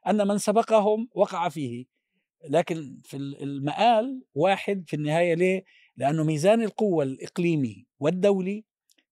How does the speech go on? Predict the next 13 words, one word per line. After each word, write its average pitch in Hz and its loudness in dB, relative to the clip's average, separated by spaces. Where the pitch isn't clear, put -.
ظل 233 2
معاندا 147 0
لهذا، 147 0
لهذا 143 0
المسار، 147 -2
لا 175 2
يسمح 226 0
له 180 0
بأن 160 -2
يحقق، 156 -2
آه، 131 -2
ثم-، 170 0
آه، 151 2